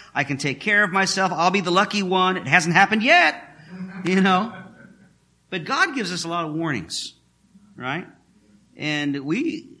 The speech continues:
we ignore them at great risk. How does God warn us? Where does God give us warnings? We say, "God, d-, does he put little labels on packages?" Like, you know, how, how does God warn us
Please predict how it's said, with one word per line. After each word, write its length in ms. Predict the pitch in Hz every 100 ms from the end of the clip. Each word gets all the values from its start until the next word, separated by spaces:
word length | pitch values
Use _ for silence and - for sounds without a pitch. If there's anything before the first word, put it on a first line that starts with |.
| _ _ _ -
we 180 | 139 208
ignore 360 | 202 160 220 285
them 140 | 185
at 80 | 156
great 240 | 156 156
risk. 340 | 175 185 - -
How 240 | - 277
does 180 | 349 220
God 420 | 214 190 190 170
warn 360 | 165 143 143 120
us? 540 | 87 - - - - - _ _ _
Where 140 | 180 247
does 100 | 214
God 220 | 175 139
give 120 | 131
us 120 | 117
warnings? 320 | 120 104 87 -
We 60 |
say, 120 | 139
"God, 220 | 147 160 160 - -
d-, 160 | - 143
does 160 | 143 143
he 80 |
put 140 | 165 185
little 160 | 175
labels 240 | 165 170 151
on 80 | 151
packages?" 560 | 165 160 160 165 151
Like, 140 | 151 147 _
you 100 | 147
know, 240 | 135 123 120 123 _ _ _ _ _ _
how, 240 | - 131 175
how 160 | 180
does 140 | 262 170
God 220 | 170 147
warn 200 | 131 123
us 300 | 98 85 -